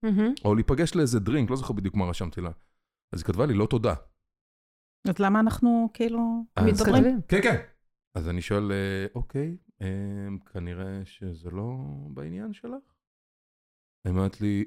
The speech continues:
Speaker 2: "לא עשית דבר כדי למשוך את תשומת ליבי, לא חיזרת,
Speaker 1: <laughs>
Speaker 2: ולא התעניינת בי, לא הבעת עניין."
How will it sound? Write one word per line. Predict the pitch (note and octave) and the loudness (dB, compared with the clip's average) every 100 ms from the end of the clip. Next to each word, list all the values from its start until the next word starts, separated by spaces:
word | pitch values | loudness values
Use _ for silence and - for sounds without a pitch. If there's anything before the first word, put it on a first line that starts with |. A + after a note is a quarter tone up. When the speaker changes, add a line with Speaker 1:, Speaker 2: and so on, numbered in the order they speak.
| - | 0
Speaker 2:
"לא | A2+ D3 | 2 4
עשית | G3 G3 E3+ | 2 0 -2
דבר | G#3+ C#3+ G2+ F#2+ F#2 G#2+ | 0 0 2 2 2 0
כדי | - G2 G2 | -2 -2 0
למשוך | F#2+ A2 B2 | 0 -2 0
את | G2 | 0
תשומת | C3 C3 - | 2 2 2
ליבי, | G3+ C3 F#2+ G#2 E4 - - | 0 2 2 4 4 2 4
לא | B3 A#2+ - | 6 6 6
חיזרת, | G#3+ E3 C#4+ E4+ - G4+ - - A#4+ A#4+ | 6 6 6 4 4 2 2 2 4 4
Speaker 1:
<laughs> | - B4 G#4 - _ - | 2 2 2 0 _ -2
Speaker 2:
ולא | G#2 A#2 B2 - C3+ A#2 C3 | 4 6 8 6 4 6 6
התעניינת | F#3 A3 G#3 F3 D3+ D3 | 4 6 6 6 6 4
בי, | B2 B2 A#2 | 6 6 6
לא | B2 | 4
הבעת | C3+ C#3 C3 | 4 2 4
עניין." | D#3+ D#3+ B2+ G2+ G2+ | 6 6 6 4 2